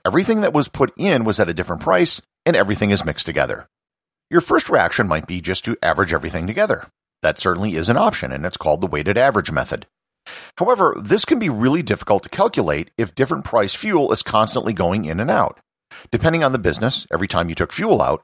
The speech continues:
it might be a completely different average. Taking an average isn't the only way to solve the problem, however. Another option is called first in, first out,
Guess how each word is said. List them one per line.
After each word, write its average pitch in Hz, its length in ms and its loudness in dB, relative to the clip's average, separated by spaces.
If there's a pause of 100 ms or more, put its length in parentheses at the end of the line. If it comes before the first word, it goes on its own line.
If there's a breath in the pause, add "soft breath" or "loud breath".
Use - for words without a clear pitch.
it 117 60 -4
might 110 220 2
be 110 100 2
a 101 60 0
completely 95 440 -4
different 87 300 0
average. - 420 -2 (840 loud breath)
Taking 226 340 0
an 196 80 4
average 135 460 2
isn't 156 240 2
the 107 160 -10
only 117 240 2
way 85 220 0
to 143 100 0
solve 64 280 0
the 85 60 -6
problem, 139 400 0
however. 69 460 -2 (840)
Another 247 300 4
option 113 340 2
is - 140 -2
called 98 340 0
first - 380 -2
in, 95 160 -2
first - 280 0
out, 50 240 0